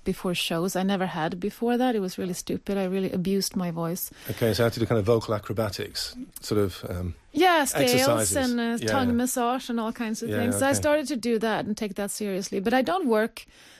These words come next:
Speaker 1: that much on my voice, but I work a lot on the recording of my vocals. I'm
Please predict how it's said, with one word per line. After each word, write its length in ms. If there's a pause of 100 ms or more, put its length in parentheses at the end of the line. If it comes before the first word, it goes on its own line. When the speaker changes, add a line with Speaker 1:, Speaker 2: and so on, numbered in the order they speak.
Speaker 1:
that 220
much 240
on 80
my 160
voice, 220
but 120
I 80
work 340
a 60
lot 500 (120)
on 300
the 100
recording 560
of 80
my 180
vocals. 480
I'm 260